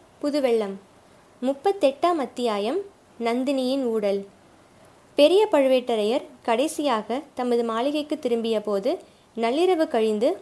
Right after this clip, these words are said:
மூன்றாவது ஜாமம் ஆரம்பமாகி இருந்தது. வீதி புழுதியை வாரி அடித்துக்கொண்டு சுழன்று சுழன்று அடித்த மேலக்காற்றை காட்டிலும்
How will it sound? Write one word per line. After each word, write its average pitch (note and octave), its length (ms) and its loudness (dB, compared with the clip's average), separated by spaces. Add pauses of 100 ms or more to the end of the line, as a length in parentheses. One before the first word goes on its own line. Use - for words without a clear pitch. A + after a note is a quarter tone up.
மூன்றாவது D4+ 580 0
ஜாமம் A#3+ 420 -2
ஆரம்பமாகி A3+ 600 -2
இருந்தது. G3+ 440 -2 (640)
வீதி F4+ 340 4
புழுதியை B3 520 2 (120)
வாரி A#3 320 2
அடித்துக்கொண்டு A#3+ 640 0 (100)
சுழன்று E4+ 520 0
சுழன்று B3 400 0
அடித்த A3+ 280 0
மேலக்காற்றை A3+ 720 -2
காட்டிலும் G#3 460 -4